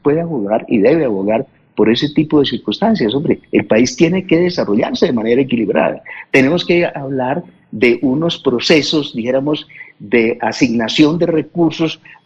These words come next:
para la infraestructura vial de las carreteras principales del país que tengan, por ejemplo, doble calzada. Colombia está al mar-, eh, perdón, Santander está al margen de esa, de esas decisiones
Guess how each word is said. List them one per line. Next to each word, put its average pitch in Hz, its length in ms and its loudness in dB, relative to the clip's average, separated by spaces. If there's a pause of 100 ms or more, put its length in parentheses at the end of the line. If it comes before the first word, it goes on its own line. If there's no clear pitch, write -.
(120)
para 120 220 2
la 117 140 0
infraestructura 117 760 0
vial 143 400 0
de 123 120 -4
las 95 180 -4
carreteras 131 400 0
principales 123 840 -2 (260)
del 120 160 4
país 123 300 0
que - 120 -2
tengan, 131 360 0
por 95 120 -2
ejemplo, 107 260 0
doble 127 240 2
calzada. 131 440 0
Colombia 101 360 0
está 135 300 0 (220)
al 104 140 0
mar-, 196 240 2
eh, 123 120 0
perdón, 139 260 0
Santander 120 460 0
está 139 160 -2
al 135 80 0
margen 165 360 0
de 101 140 -2
esa, 110 240 -2 (320)
de 98 100 4
esas 120 240 -2
decisiones 113 760 0